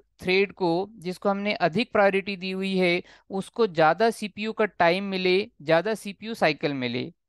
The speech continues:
okay, so that वो अपना काम comparatively ज़्यादा कर सके। Now, next thing we'll discuss is how to set the thread priority। So, to set priority,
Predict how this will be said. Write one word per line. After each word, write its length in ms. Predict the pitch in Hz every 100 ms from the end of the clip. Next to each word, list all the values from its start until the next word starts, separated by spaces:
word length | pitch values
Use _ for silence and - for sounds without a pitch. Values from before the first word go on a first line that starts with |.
| _ _ -
okay, 280 | 185 220 254
so 100 | 202
that 220 | 196 202
वो 80 | 196
अपना 260 | 196 202 185
काम 360 | - 196 254 - _ _ _ _ -
comparatively 800 | 190 202 233 220 202 190 247 262
ज़्यादा 280 | 180 147 135
कर 160 | -
सके। 360 | 123 131 - 139 - _ _ _ _
Now, 300 | 170 175 131 113 - - _ _ -
next 320 | 165 196 214
thing 140 | 226 220
we'll 200 | 220 214
discuss 360 | 196 - 202 208
is 340 | 190 180 202 _ _ -
how 200 | 185 196
to 160 | 214 226
set 440 | - 196 208 - - _ -
the 140 | 156 170
thread 260 | - 190 180
priority। 540 | 180 160 135 127 131 120 _ _ _ _ -
So, 160 | - 214 190 208 226 _ _ -
to 80 | 196 -
set 340 | 214 214 233 - _
priority, 540 | 180 180 190 185 208